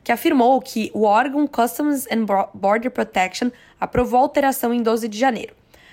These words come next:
A agência decidiu que a reformulação da Apple tá fora do escopo de uma proibição da Comissão de Comércio Internacional dos Estados Unidos, sinalizando que o ajuste vai permitir que a empresa mantenha os seus relógios no mercado.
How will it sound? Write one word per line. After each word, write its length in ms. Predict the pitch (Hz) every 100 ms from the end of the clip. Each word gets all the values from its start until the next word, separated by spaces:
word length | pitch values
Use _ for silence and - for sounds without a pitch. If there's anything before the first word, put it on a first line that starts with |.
| -
A 100 | 190
agência 460 | 202 208 233 269 214
decidiu 420 | 208 208 202 233
que 80 | 247
a 40 |
reformulação 720 | 233 233 302 294 277 254 226
da 140 | 214 247
Apple 360 | 208 208 277 262 _ _
tá 100 | 285
fora 360 | 294 - 285 320
do 80 | 277
escopo 460 | 320 - 269 269
de 60 | 240
uma 120 | 247
proibição 640 | 240 240 240 254 - 226 240
da 100 | 226
Comissão 540 | - 240 240 - 262
de 100 | 302
Comércio 440 | 294 247 220 214 220
Internacional 640 | 214 220 220 247 226 240
dos 160 | 247
Estados 360 | 247 247 247 240
Unidos, 360 | 285 233 202 - _ _ _
sinalizando 520 | - 208 208 214 214
que 120 | 220
o 60 | 226
ajuste 540 | 226 196 196 269 -
vai 120 | 208 196
permitir 400 | 214 214 208 214
que 120 | 247
a 40 |
empresa 420 | 262 262 220 233
mantenha 460 | 262 277 302 269 254
os 60 | 254
seus 180 | 269
relógios 400 | 247 269 214 202
no 60 | 208
mercado. 500 | 214 262 - 196 -